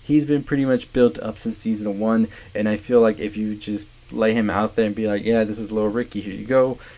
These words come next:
the reveal won't come as strong. And imagine if it's somebody who's been under our noses this whole time. That would be pretty crazy. But another, uh, theory is that Monse's dad will also be having some problems with the Prophets, and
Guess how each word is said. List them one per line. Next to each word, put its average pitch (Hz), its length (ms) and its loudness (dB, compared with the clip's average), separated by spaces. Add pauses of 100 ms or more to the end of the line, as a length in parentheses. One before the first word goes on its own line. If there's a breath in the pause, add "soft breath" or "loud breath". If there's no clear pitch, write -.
(160 loud breath)
the 113 100 4
reveal 107 340 2
won't 101 220 -2
come 101 240 -4
as 92 100 -2
strong. 101 360 -4
And 113 120 0
imagine 190 320 0
if - 80 0
it's - 140 -4
somebody 139 300 0
who's 123 160 0
been 104 160 0
under 104 280 2
our 98 140 4
noses 95 520 -4
this 90 160 -8
whole 92 180 0
time. 92 300 -6
That 101 140 -2
would 120 160 0
be 110 300 0 (380 loud breath)
pretty 110 220 0
crazy. 95 680 -2
But 95 340 2 (460 loud breath)
another, 123 680 6
uh, 104 200 0
theory 110 420 0
is 104 200 -2
that 101 140 2
Monse's 98 460 -4
dad 95 360 0
will 98 340 -4
also 92 420 -2
be 95 360 -6
having 92 580 -2
some 98 280 -4
problems 98 400 4
with - 100 -10
the 98 60 -2
Prophets, 98 600 0
and 98 220 -6